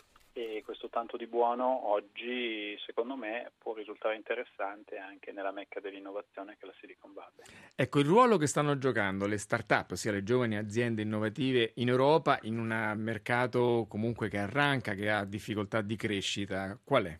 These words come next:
Speaker 1: Ma, eh, le start-up, eh, possono da un lato, eh, rappresentare, eh, o la scintilla, eh, una, sono una scintilla,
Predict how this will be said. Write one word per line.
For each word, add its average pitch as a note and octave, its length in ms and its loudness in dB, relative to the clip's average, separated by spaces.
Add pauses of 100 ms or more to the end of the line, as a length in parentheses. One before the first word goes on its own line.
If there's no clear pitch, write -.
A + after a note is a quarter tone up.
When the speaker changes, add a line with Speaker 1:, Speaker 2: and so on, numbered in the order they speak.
Speaker 1:
Ma, B2+ 680 4
eh, B2 40 -8
le C#3 180 2
start-up, F#3+ 540 2
eh, C#3 500 6 (160)
possono B2+ 1300 2
da A#2+ 120 4
un A#2+ 200 -2
lato, C3+ 1120 4
eh, G#2+ 40 -2
rappresentare, G#2+ 880 -4
eh, F#2 160 -12 (640)
o C#3+ 180 4
la C#3 120 6
scintilla, A2 1040 -4 (380)
eh, A2 220 -12
una, - 160 -6
sono D3+ 220 -4
una A#2+ 100 0
scintilla, - 580 -10